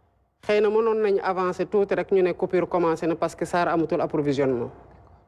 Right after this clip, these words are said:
Parce que fekk nañ fi loo xam ne ci wàllu woo wax dëgg Yàlla doyoon na waar. Waaye xel na,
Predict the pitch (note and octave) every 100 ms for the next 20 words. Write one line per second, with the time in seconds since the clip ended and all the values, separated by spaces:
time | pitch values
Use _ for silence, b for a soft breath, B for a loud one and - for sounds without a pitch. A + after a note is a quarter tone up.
0 | _ _ _ _ _ E3 - F3 A3+ A3
1 | G#3 F#3+ F#3+ F3+ F3 F3 D#3+ D3 F#3 -
2 | - - _ _ - F3+ F3 F3 E3 D#3
3 | E3 F3 E3+ D3+ D3+ D3+ D3 B2+ A2+ -
4 | - - _ _ _ _ _ _ _ _
5 | _ - F#3 B3+ - A#3 A#3